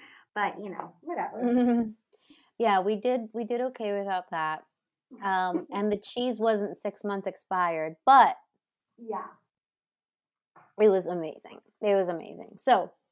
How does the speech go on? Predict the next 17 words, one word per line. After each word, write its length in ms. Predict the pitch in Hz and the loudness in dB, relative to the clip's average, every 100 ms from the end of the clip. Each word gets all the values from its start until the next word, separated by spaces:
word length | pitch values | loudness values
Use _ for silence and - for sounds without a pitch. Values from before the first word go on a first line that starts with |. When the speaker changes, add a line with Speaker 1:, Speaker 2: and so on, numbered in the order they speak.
| _ - - | _ -16 -4
Speaker 2:
uh, 320 | 208 208 202 | -2 0 -2
on 160 | 208 208 | -4 -4
top 220 | 220 214 | -4 -6
of 100 | 214 | -6
that, 300 | 269 285 285 | -4 -4 -2
there's 180 | 226 220 | -4 0
also 280 | 220 220 208 | -2 -2 -4
a 120 | 196 - | -4 -2
foster 380 | 226 220 226 220 | -4 -4 -10 -8
kid 240 | 233 220 | -6 -4
named 180 | 208 196 | -4 -6
Cassandra 460 | 202 196 185 180 | -8 -8 -8 -8
Cain, 400 | 185 226 226 226 | -8 -8 -6 -6
who's 180 | 208 190 | -6 -4
also 260 | 185 175 170 | -4 -6 -6
a 100 | 170 | -6
pickpocket. 800 | - 233 - 233 220 226 220 | -6 -8 -2 -4 -2 0 -2